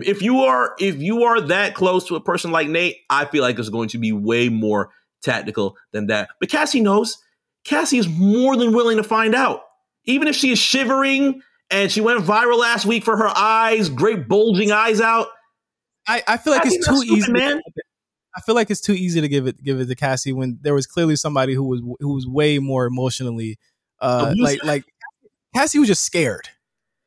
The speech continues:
Speaker 2: Rue is emotionally abusive knowingly. She hung out with this nigga for, for days, doing drugs with the nigga for days, didn't tell him he had, she had a girlfriend for days.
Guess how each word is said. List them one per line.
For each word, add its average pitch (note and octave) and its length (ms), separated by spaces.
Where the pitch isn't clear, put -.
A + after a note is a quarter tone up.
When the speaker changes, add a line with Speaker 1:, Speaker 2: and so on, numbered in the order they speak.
Speaker 2:
Rue B3+ 300
is G#3+ 100
emotionally D#3 640
abusive C#3 440
knowingly. C3+ 760
She A3 160
hung D#3+ 300
out F3+ 160
with F3+ 140
this F3+ 160
nigga F3 240
for, D3 180
for D3 160
days, D#3+ 540
doing C#3 220
drugs D3 320
with F#3+ 100
the F3 60
nigga E3+ 280
for B2 140
days, C#3+ 560
didn't D3+ 180
tell F#3+ 200
him G3 80
he F#3 160
had, E3+ 160
she F3+ 100
had E3+ 100
a E3+ 60
girlfriend E3 500
for A2+ 120
days. C#3 420